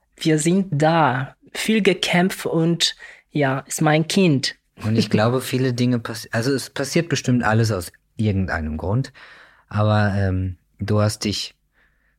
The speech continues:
Speaker 2: am Knie verletzt und, äh, kämpfst jetzt gerade <laughs> mit deinem Rücken.
Speaker 1: Ja.
Speaker 2: Aber,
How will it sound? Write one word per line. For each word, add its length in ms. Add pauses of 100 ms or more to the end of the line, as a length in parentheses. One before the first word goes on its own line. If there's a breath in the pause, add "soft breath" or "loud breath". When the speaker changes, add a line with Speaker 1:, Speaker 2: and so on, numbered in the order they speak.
(500)
Speaker 2:
am 180
Knie 240
verletzt 580
und, 320
äh, 180
kämpfst 460
jetzt 240
gerade 400 (120)
<laughs> 140
mit 220
deinem 240
Rücken. 520 (120)
Speaker 1:
Ja. 280
Speaker 2:
Aber, 420